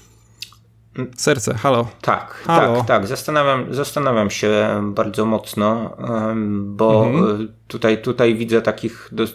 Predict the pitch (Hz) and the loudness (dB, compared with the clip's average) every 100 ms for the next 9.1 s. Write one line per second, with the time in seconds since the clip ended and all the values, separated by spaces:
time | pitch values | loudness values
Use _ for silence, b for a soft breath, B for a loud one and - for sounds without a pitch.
0 | - 78 113 104 120 131 113 117 117 104 | -8 -6 -4 -4 -4 -4 0 2 4 2
1 | 104 - 101 101 98 95 - - - 98 | 0 0 2 2 2 -4 -8 -8 -6 -6
2 | - 101 98 - - - - 107 98 98 | -4 -2 -2 -4 -6 -8 -8 -4 -4 -4
3 | 98 101 101 98 - 113 104 - 101 98 | -4 -4 -4 -6 -2 2 2 4 2 2
4 | 98 98 - 101 - - - 104 104 101 | 0 -4 0 0 2 0 -2 -2 0 2
5 | 101 101 101 - 101 95 95 - - 95 | 2 2 0 0 2 2 -2 -6 -8 -6
6 | - 98 104 98 98 101 101 98 101 98 | -8 -6 -4 -4 0 0 0 2 4 4
7 | 101 104 - - - 95 - - - - | 2 -2 -4 -8 -4 -2 -2 -4 -6 -6
8 | 101 101 101 101 - 107 - - 104 - | -6 -6 -4 -4 -2 -4 -4 -10 -12 -10
9 | 107 | -10